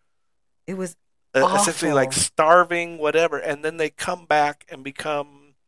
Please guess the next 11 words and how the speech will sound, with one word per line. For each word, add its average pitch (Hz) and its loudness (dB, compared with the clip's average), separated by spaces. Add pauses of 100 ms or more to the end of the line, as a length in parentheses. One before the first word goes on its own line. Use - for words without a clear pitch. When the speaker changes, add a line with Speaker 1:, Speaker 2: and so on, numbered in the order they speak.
(320)
Speaker 2:
essentially 139 -6 (220)
the 135 -4
second 143 -2
most 135 -10
powerful, 135 -6 (840)
you 127 -12
know, 107 -12
nation 135 -6
in 123 -14
the 117 -14
world. 208 -6